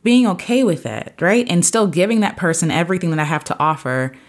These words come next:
even with the price tag, you know what I mean? And so what's really been carrying me, like, this month, I've been challenging myself to read Matthew six twenty-five to, to thirty-three.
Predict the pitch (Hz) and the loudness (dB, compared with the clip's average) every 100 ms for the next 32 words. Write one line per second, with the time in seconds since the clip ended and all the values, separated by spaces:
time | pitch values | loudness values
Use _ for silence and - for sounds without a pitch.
0 | _ _ _ _ 233 240 214 180 196 170 | _ _ _ _ 2 4 2 0 -2 -2
1 | - - - - - 180 208 220 226 226 | -4 -6 -8 -10 -8 -2 2 2 4 4
2 | 233 226 190 190 196 185 170 165 165 - | 2 0 0 0 2 4 4 2 0 -8
3 | - _ _ 208 208 220 302 262 196 - | -20 _ _ -4 0 2 2 2 0 0
4 | 175 190 208 220 220 165 190 - 180 202 | 0 2 2 2 2 0 -2 0 0 0
5 | 160 156 156 165 170 170 160 151 151 147 | -2 -2 -2 0 0 -2 -2 -2 -2 -2
6 | - 147 147 147 143 147 - 156 160 175 | -4 -2 -2 0 -2 -4 -6 -2 -2 0
7 | 170 151 170 170 - 185 170 160 147 147 | -2 0 0 -2 -2 -2 -2 0 0 2
8 | 156 170 185 185 - - - 170 - - | 0 0 -4 -8 -10 -6 -2 -4 -4 -6
9 | 147 - 160 151 147 160 180 220 | -4 0 0 0 -2 -2 0 -2